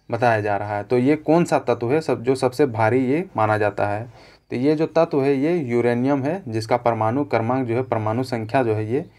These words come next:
बानवे होता है और इसका परमाणु द्रव्यमान दो सौ अड़तीस एएमयू होता है। तो ये इसका राइट आंसर होगा।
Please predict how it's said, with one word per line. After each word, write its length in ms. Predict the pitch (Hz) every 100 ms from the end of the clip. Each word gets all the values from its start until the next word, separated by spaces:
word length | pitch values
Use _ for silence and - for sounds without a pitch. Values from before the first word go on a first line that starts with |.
| _ _ _ -
बानवे 400 | 107 110 113 139
होता 300 | 127 123 131
है 140 | 156
और 180 | 190 113
इसका 200 | 110 131
परमाणु 460 | 127 117 110 120 131
द्रव्यमान 440 | 113 110 113 160 - - - -
दो 160 | 113 131
सौ 140 | 131
अड़तीस 600 | 196 - 117 113 123 131
एएमयू 680 | 185 202 - 117 110 123 190 240 -
होता 240 | 113 110
है। 160 | 101 101
तो 120 | 107
ये 200 | 113 135
इसका 300 | 135 151 156 156
राइट 260 | 117 110 110
आंसर 240 | 117 113
होगा। 240 | 120 123